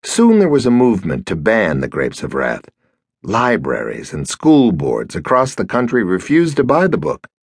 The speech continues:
because it contained profanity. In August nineteen thirty-nine, in Kern County, where the Arvin camp was located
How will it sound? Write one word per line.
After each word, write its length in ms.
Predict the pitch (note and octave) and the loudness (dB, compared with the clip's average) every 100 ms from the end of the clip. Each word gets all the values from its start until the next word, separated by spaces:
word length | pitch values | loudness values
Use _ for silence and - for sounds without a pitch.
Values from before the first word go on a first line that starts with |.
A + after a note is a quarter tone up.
| - | -4
because 320 | A#2 F3 C#3 | 0 2 0
it 120 | A#2+ | 0
contained 480 | B2+ A#2+ A#2 G2 F#2 | -2 0 0 0 0
profanity. 680 | A2 G#2 D3+ B2 - - - _ _ _ _ - | -2 0 0 0 -4 -12 -20 _ _ _ _ -4
In 140 | A#2+ | 0
August 440 | C#3+ F#3 F#3 F#3 - | 2 2 0 -4 -2
nineteen 420 | B2+ B2 B2 A#2+ | -2 0 -2 -2
thirty-nine, 640 | A2+ G2+ G2 E2 B1 B1+ | -2 -2 -2 -4 -6 -6
in 200 | D2+ D#2 | -6 -8
Kern 340 | C#2 A#2 G#2 F#2 | -6 -4 -2 -4
County, 480 | G#2+ F#2 C#2 C2 B1+ _ _ _ | -4 -6 -6 -12 -14 _ _ _
where 180 | F2+ | -6
the 140 | F#2 F2 | -4 -4
Arvin 420 | F#2 G2+ F2+ E2+ | -4 -4 -4 -8
camp 300 | - F#2+ D2+ | -6 -6 -6
was 160 | D2 E2+ | -10 -6
located 640 | B2+ C#3+ - - - | -6 -6 -14 -16 -18